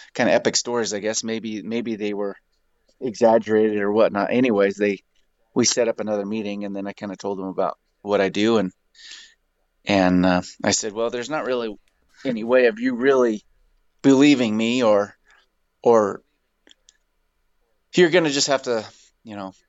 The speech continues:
we can make a, a demo reel or something, but you gotta really see me in my, in my place." And, uh, they actually, they said, "Oh, well, when are you going next?" I said, "Well, I'm going in April."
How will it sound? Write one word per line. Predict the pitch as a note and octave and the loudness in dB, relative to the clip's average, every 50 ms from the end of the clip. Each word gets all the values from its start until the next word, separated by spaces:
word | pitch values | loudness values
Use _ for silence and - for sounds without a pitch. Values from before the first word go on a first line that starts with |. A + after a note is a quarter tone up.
| _ | _
we | F#2 C3 C3+ | -8 -8 -6
can | - C#3 C3 | -4 -4 0
make | C3+ C#3+ C#3+ - C3+ | 0 0 0 2 2
a, | A#2 A2 G#2 - _ _ _ _ - | 2 2 0 -2 _ _ _ _ -6
a | A#2+ | -6
demo | A2 - B2 A#2 A2+ A2+ G#2+ | 0 4 4 4 6 4 4
reel | G2+ G#2 G#2 G#2 G2 | 4 4 4 4 4
or | G2+ F#2+ | 4 2
something, | - A2+ F#2+ - G2+ G2 | 0 -6 -8 -6 -6 -6
but | F#2 F2+ | -4 -4
you | F2+ G#2+ F#2+ | -4 -2 0
gotta | A#2+ A2+ G#2 G#2+ G2+ | 2 2 2 2 0
really | G2+ G#2 G#2 G2+ G2 G2 F#2+ _ _ _ _ _ _ _ _ _ _ - | 0 0 0 0 0 -2 -4 _ _ _ _ _ _ _ _ _ _ -6
see | - - C3+ A#2+ | -6 -6 -6 -6
me | A2+ G#2+ G#2 G2+ | -8 -8 -10 -10
in | G2 G2+ | -12 -12
my, | G2+ G2 G2 G2 G2 F#2 _ _ _ _ _ _ _ _ _ _ _ _ _ _ _ _ _ _ _ _ _ _ _ _ | -10 -10 -10 -10 -12 -14 _ _ _ _ _ _ _ _ _ _ _ _ _ _ _ _ _ _ _ _ _ _ _ _
in | _ B2+ A2+ | _ 2 2
my | G#2+ G2+ G2 | 4 4 2
place." | F#2+ - - C#3 B2+ A2 F#2+ - - - - _ _ _ _ _ _ _ _ _ _ _ _ _ _ _ _ _ _ _ _ _ _ | 0 2 2 4 4 4 2 -2 -4 -6 -8 _ _ _ _ _ _ _ _ _ _ _ _ _ _ _ _ _ _ _ _ _ _
And, | A#2+ A2 G#2+ G#2 G#2 G2+ G2 G2 | -6 -4 -2 -2 -2 -2 0 0
uh, | G#2 G2+ G2+ G2+ G2 F#2+ _ _ _ _ | 2 2 2 2 0 -2 _ _ _ _
they | - A2+ G#2+ | 4 6 6
actually, | G#2+ G#2+ G#2+ - - A2+ A2 G2+ G2 | 6 6 4 0 -2 -2 -4 -6 -6
they | - G2+ G2 | -8 -8 -6
said, | - - G#2+ A#2 | -4 -2 0 2
"Oh, | D#3 E3 B2 | 2 2 2
well, | F#2+ G2 G2+ G#2 | 0 -2 -4 -2
when | A2 A2+ A2 | -2 -2 -2
are | A2 | -2
you | G#2+ G#2 | -2 -2
going | A#2 C3+ C#3+ G#2+ F#2 | -2 -2 -2 -4 -4
next?" | G#2+ C#3 D3 - - - - | -6 -8 -8 -8 -8 -10 -10
I | - | -8
said, | - - - G2 | -10 -8 -6 -6
"Well, | F#2 G2 | -6 -6
I'm | F#2+ | -4
going | F#2 G2 G2+ G2 G2 | -4 -4 -2 -2 -2
in | G2 G2+ | -2 0
April." | A2+ C3 - - G#2+ G#2 | -2 -2 0 0 -2 -2